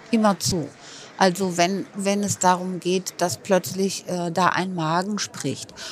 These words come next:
oder ein Herz, äh, auftaucht, das man ja immer innerhalb der <laughs> Erzählerin gewähnt hat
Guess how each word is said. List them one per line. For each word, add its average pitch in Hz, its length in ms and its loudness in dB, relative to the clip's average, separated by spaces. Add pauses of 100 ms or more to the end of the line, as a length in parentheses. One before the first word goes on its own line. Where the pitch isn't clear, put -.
(140)
oder 202 340 4
ein 180 180 0
Herz, 190 680 0
äh, 180 60 -4 (600)
auftaucht, 185 840 2 (540)
das - 220 0
man 190 180 -2
ja 180 80 0
immer 185 400 -2
innerhalb 190 460 0
der - 180 -2
<laughs> - 80 -2
Erzählerin 175 680 -2
gewähnt 165 840 0
hat - 360 -2